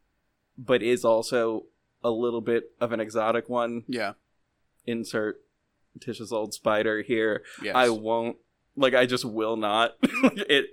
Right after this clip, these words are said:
Speaker 1: that's a, that's a hard no for me. I just, I can't. It, it's a, it's a hardwired thing in me to not touch an animal because I don't want to be the reason it dies on accident.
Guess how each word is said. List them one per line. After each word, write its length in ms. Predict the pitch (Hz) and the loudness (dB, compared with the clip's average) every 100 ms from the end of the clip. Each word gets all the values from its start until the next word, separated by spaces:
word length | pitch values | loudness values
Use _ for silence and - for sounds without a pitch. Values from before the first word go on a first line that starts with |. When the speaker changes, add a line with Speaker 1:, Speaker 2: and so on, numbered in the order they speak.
| - | -6
Speaker 1:
that's 260 | 120 123 - | 4 4 4
a, 80 | 131 - | 0 2
that's 180 | 120 | 2
a 60 | 123 | 2
hard 380 | 135 131 127 123 | 4 6 6 4
no 220 | 127 131 | 4 4
for 200 | 135 147 | 2 0
me. 320 | 131 135 165 165 | 0 0 2 4
I 120 | 135 | 2
just, 240 | - 135 - | 2 -6 0
I 100 | 117 | 0
can't. 420 | - 127 120 143 - | 2 2 2 0 0
It, 180 | 143 135 | 0 0
it's 160 | 143 | -2
a, 100 | 127 107 - _ - - - | -2 -4 -10 _ -20 -14 -6
it's 140 | 127 | -4
a 60 | 127 | -2
hardwired 560 | 160 170 160 165 160 | 0 0 2 2 2
thing 100 | 156 | 0
in 80 | 156 | 0
me 80 | 143 | 0
to 80 | 120 | 0
not 320 | 113 120 - | 0 -2 -2
touch 260 | - 120 - | -2 -2 -2
an 100 | 110 | -4
animal 380 | 104 107 104 | -2 -2 -4
because 280 | 104 110 110 | -4 -4 -2
I 120 | 110 | 0
don't 320 | 107 113 104 - | 0 0 -2 -2
want 320 | 104 101 - | -6 -6 -8
to 120 | 127 | -8
be 200 | 104 110 | -6 -6
the 160 | 107 110 | -6 -6
reason 360 | 104 95 110 | -6 -6 -6
it 180 | 101 - | -8 -6
dies 320 | - 80 85 | -4 -4 -6
on 160 | - - | -6 -8
accident. 580 | - - - 65 - | -10 -10 -12 -10 -12